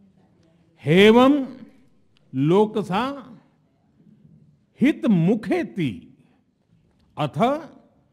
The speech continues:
इयं नातिषु हेवं, अर्थात मानवता का कल्याण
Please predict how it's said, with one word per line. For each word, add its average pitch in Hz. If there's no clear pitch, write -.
इयं 240
नातिषु 202
हेवं, 165
अर्थात 220
मानवता 196
का 190
कल्याण 185